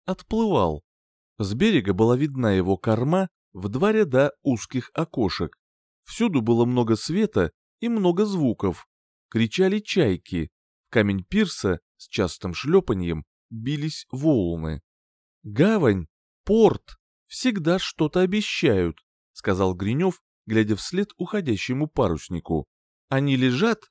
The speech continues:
на краю огромного мира, они наполнены живым светом и повторяющимися звуками. Манят шагнуть через свои двери и узнать его бесконечность.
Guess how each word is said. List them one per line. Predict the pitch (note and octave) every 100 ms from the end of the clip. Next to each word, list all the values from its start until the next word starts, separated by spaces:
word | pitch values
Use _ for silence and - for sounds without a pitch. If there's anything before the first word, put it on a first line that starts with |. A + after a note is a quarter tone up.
| -
на | A#2
краю | - C#3+ G3+ B3+ -
огромного | B3+ G3 D#3 D#3+ F#3+ A3
мира, | A3 D#3 G2+ F#2 E2+ - _ _ -
они | G#2+ G#2+
наполнены | A2 - G3 F#3 B2+ G2+ G#2
живым | G2+ C3+ E3+ F3+
светом | - G3 G3+ C#3 - F2 D#2 _ _
и | -
повторяющимися | G#3+ A3+ - A#3+ C#3+ A#2+ A#2 - D#3+ F3 G3+
звуками. | F#3 C#3 G#2 G2 F2+ E2+ - _ _ _
Манят | - A2+ D#3+ A3 A3 _
шагнуть | - A3 G3+ F#3 C3
через | - A#2 G#2+
свои | - A2 A2+
двери | A2+ D3+ A3+ D#3+ F2+ D2+ _ _
и | A2
узнать | A2 G2+ A2+ G3 G#3 -
его | F3+ G#3 C3 G#2
бесконечность. | A#2 - E3+ E3 F#2+ - F#2 E2 - -